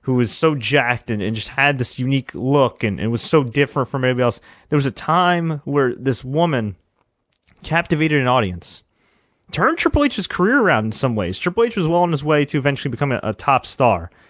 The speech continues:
But when he aligned himself with Chyna, who was his real-life girlfriend at the time, it really kinda took him to the next level, at least as an act. It, it really did. You know, her being, being his bodyguard, and,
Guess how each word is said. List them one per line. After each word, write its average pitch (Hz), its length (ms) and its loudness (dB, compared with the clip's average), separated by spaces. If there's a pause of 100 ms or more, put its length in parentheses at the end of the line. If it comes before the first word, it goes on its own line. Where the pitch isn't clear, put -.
(200)
But 117 400 -2 (880)
when 135 160 2
he 151 60 2
aligned 160 300 2
himself 156 320 -2
with 120 100 -4
Chyna, 160 420 0
who 135 80 -2
was 120 140 -4
his 110 140 -8
real-life 117 300 2
girlfriend 131 400 0
at 98 60 -12
the - 60 -20
time, 110 300 -2 (640)
it 214 120 0
really 240 280 2
kinda 262 180 0
took 254 200 0
him 254 100 -2
to 240 40 -2
the 247 60 0
next 240 260 -2
level, 214 220 2
at 139 40 0
least 156 180 0
as 156 120 0
an 165 100 0
act. 127 300 0
It, 147 40 -2
it - 20 2
really 147 460 2
did. 151 300 0
You 117 60 -2
know, 113 80 0
her 139 200 2
being, 120 580 -4
being 120 160 -4
his 117 120 -6
bodyguard, 139 680 2
and, 123 100 -2